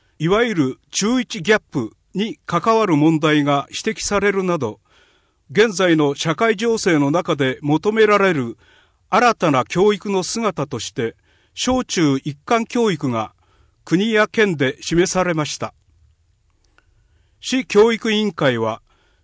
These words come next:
小中学校が目指す子ども像を共有することで、九年間を通じた教育過程を見通し、系統的な教育を目指す綾瀬市型小中一貫教育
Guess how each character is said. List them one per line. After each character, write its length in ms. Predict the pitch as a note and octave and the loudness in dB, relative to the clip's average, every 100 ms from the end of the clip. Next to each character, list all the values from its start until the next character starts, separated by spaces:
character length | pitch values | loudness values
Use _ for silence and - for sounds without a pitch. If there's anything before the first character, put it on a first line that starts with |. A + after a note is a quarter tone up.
| _ | _
小 320 | - F#3 A#3+ | -2 0 0
中 200 | - A3 | 0 -4
学 200 | A3+ A3+ | -2 -2
校 220 | - D#3+ D3+ | 0 2 2
が 120 | C#3 | 2
目 120 | C3 | 0
指 180 | D#3 F3+ | 0 -2
す 260 | - C3 - _ _ | -4 -8 -10 _ _
子 160 | D3 | 0
ど 140 | D3+ A3+ | 2 2
も 100 | B3+ | 2
像 400 | E3 D3+ C3 B2 | 2 2 2 0
を 60 | |
共 340 | - - F#3+ G#3 | -4 2 4 4
有 220 | G3 G3 | 0 -2
す 120 | - | -2
る 100 | F3 | -4
こ 120 | E3+ | -4
と 140 | D#3 A2+ | -6 -6
で、 180 | G#2 _ _ _ _ _ _ _ | -8 _ _ _ _ _ _ _
九 260 | - G3+ A3+ | -4 0 2
年 180 | A#3 A3 | 0 0
間 400 | F#3 C#3+ C#3 C3 | 2 2 2 0
を 80 | C3 | -2
通 300 | - F3 D#3+ | -4 -6 -4
じ 160 | D#3+ | -6
た 280 | - C#3+ - _ - | -2 -2 -2 _ -4
教 260 | F3+ A#3 | 2 2
育 180 | B3 B3+ | 2 -4
過 140 | - A3+ | -4 -2
程 320 | F#3 C#3 B2 | 2 2 2
を 40 | |
見 160 | A2+ B2 | -2 -4
通 220 | - D#3 | -2 -2
し、 280 | C#3+ C3 A#2+ _ _ _ _ _ _ _ _ | -2 -6 -10 _ _ _ _ _ _ _ _
系 200 | - G3 | 2 2
統 280 | A#3 A3+ A3 | 4 2 2
的 240 | G#3 G#3 | 0 -2
な 240 | F#3+ F3+ D#3 | 0 0 0
教 260 | - F#3 A3 | 0 2 2
育 240 | G3 G#3+ | 0 2
を 80 | F#3+ | 2
目 120 | F3 | 2
指 180 | D#3 E3+ | 2 0
す 240 | - B2+ A2 _ _ _ _ _ - | -2 -6 -12 _ _ _ _ _ -6
綾 260 | D3+ G3+ | 0 2
瀬 160 | A3 A#3+ | 2 -2
市 160 | - G#3 | -2 -2
型 480 | G3 - E3+ D#3 - | -2 0 0 0 -6
小 300 | - C4 B3 | -4 -2 -2
中 260 | - D#3+ | 0 0
一 120 | C#3 A#2+ | 0 -2
貫 280 | - G3+ | -2 -2
教 240 | F3+ G3+ F3 | 0 2 2
育 320 | - A2 | 0 -8